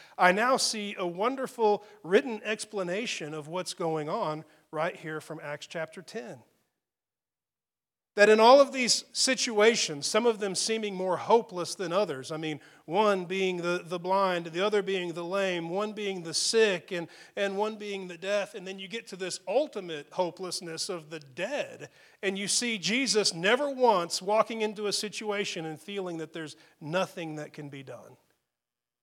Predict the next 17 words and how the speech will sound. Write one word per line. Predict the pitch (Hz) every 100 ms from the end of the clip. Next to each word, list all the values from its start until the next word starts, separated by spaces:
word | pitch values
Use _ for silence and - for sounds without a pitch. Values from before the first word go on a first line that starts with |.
| _ _ _ _ _ _ _ -
You'll | 196
never | 190 175 214 269 311
see | - 277 262
Jesus | 214 233 233 180 180
through | - 208
the | 185
gospel | 185 180 175 - 165
walk | 180 202 226
into | 208 202
a | 190
room | 190 185
and | 165 156
be | 151
like, | 147 143 147
"You | 156
know | 165 160
what? | 165 165